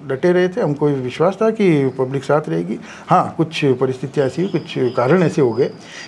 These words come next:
कि नाथद्वारा प्रॉपर में हमको नहीं मिला। वहाँ normally क्या होता है कि पाँच सौ, हज़ार, पन्द्रह सौ का difference रहता है दोनों parties में always, वो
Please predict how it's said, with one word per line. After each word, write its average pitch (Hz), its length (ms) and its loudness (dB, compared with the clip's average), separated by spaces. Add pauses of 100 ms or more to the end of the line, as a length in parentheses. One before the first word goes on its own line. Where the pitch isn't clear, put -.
कि 127 60 -2
नाथद्वारा 127 360 2
प्रॉपर 131 360 2
में 156 140 2
हमको 131 380 -2 (140)
नहीं 147 320 2
मिला। 139 220 2
वहाँ 123 400 -4 (380)
normally 156 440 0
क्या 165 120 4
होता 147 200 2
है 143 140 2
कि 123 320 -6 (380)
पाँच 135 200 -2
सौ, 135 160 4
हज़ार, 123 200 4
पन्द्रह 127 280 0
सौ 135 140 0
का 131 160 2
difference 120 420 -2
रहता 131 200 2
है 120 60 2
दोनों 117 180 -6
parties 120 380 -6
में 156 100 -2 (300)
always, 120 240 0 (800)
वो 226 440 2